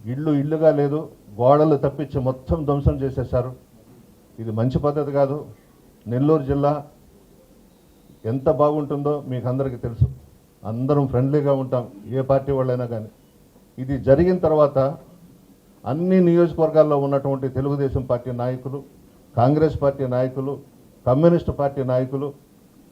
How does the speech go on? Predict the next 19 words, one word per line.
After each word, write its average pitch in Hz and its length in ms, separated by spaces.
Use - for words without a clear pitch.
జనసేన 160 440
పార్టీ 147 340
నాయకులందరూ 131 580
కూడా 120 400
నాకు 113 420
ఫోన్ 139 200
చేశారు. 113 340
పేర్లు 147 240
చెప్పకూడదు, 139 640
ఫోన్ 147 260
చేసి 147 260
ఓదార్చారు. 131 540
"బాధపడొద్దు, 135 760
మన 117 160
జిల్లాలోనే 156 600
ఇటువంటి 135 340
సంఘటన 131 360
ఇంతవరకు 123 440
మేము 123 200